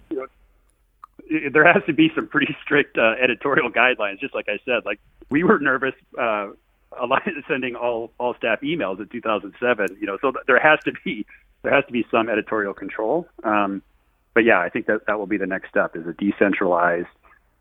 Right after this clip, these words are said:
uh, really giving license to these organizers who really are the experts of their community, or they should be. Like, that's what you're trying to build. You know, we had, um, we had organizers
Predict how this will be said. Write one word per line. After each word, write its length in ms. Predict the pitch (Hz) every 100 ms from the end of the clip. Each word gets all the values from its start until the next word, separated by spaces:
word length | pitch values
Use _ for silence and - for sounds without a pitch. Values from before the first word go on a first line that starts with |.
| _ -
uh, 160 | 90
really 260 | 85 107 104
giving 340 | 104 98 95
license 440 | 90 95 - 92 87 -
to 60 |
these 160 | 92 117
organizers 440 | 208 135 107 110 -
who 240 | 156 151 -
really 280 | 127 165 131
are 140 | 135
the 120 | 107
experts 400 | 123 - 117 107
of 60 | 98
their 100 | 98
community, 460 | - 110 135 85 87
or 80 | 87
they 100 | 87
should 240 | - 127
be. 180 | - - _
Like, 140 | 95 -
that's 180 | 123 -
what 140 | 131
you're 100 | 120
trying 360 | - 110 110 107 -
to 320 | 101 95 95 _ _ _ _ _ _
build. 280 | 104 95 71 - _ _ -
You 80 |
know, 40 | 113
we 160 | 151 175
had, 340 | 180 151 135 - -
um, 400 | 107 101 92 95 _ _ _ _ _ _ _
we 80 | 143
had 100 | 165
organizers 600 | 139 165 143 104 104